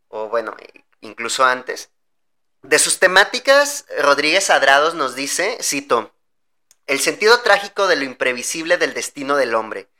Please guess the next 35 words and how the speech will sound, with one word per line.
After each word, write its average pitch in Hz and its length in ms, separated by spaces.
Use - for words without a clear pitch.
de 127 100
su 147 120
impotencia, 127 760
es - 160
el 151 140
punto 190 380
de 185 80
partida 151 560
para 120 220
ese 135 240
olvido 156 380
en 156 80
la 139 60
alegría 139 540
que 143 100
recomienda 117 520
el 117 80
poeta. 98 420
Invierte 165 440
un 185 80
tema 185 240
tradicional 151 640
y 156 140
crea 185 320
por 143 180
primera 135 340
vez 165 380
un 143 200
poema 143 300
lírico 160 520
con 120 140
una 127 180
clara 147 400
estructura - 800
ternaria". 101 520